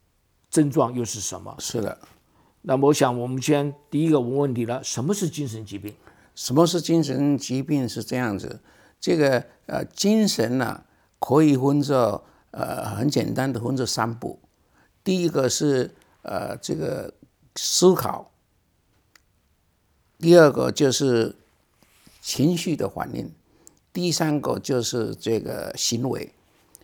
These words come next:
Speaker 2: 这三个就是所谓的简单的精神的定义。所以这样看起来啊，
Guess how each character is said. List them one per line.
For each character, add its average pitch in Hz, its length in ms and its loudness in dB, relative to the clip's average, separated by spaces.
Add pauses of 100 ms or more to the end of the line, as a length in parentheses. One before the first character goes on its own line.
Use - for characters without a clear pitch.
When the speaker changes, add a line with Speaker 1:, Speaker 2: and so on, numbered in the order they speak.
Speaker 2:
这 - 140 0
三 170 380 2
个 139 260 0 (560)
就 165 240 6
是 131 460 0 (760)
所 - 360 -2
谓 151 220 4
的 117 300 0 (100)
简 113 320 -2
单 143 320 0
的 - 320 -4 (540)
精 175 260 2
神 135 300 -2
的 - 300 -4 (600)
定 139 220 4
义。 117 240 -2 (560)
所 165 180 2
以 180 80 6
这 180 140 2
样 170 140 2
看 165 200 0
起 - 140 -4
来 113 100 -2 (100)
啊， - 140 -4